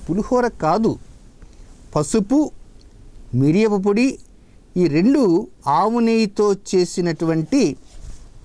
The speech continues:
పదార్థం అన్నంలో కలపాల, అంతే తప్ప చింతపండు పులిహోర కాదు. కనుక శనివారం నాడు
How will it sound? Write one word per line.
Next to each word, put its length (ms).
పదార్థం 440
అన్నంలో 380
కలపాల, 320
అంతే 180
తప్ప 160
చింతపండు 500
పులిహోర 320
కాదు. 200
కనుక 200
శనివారం 580
నాడు 220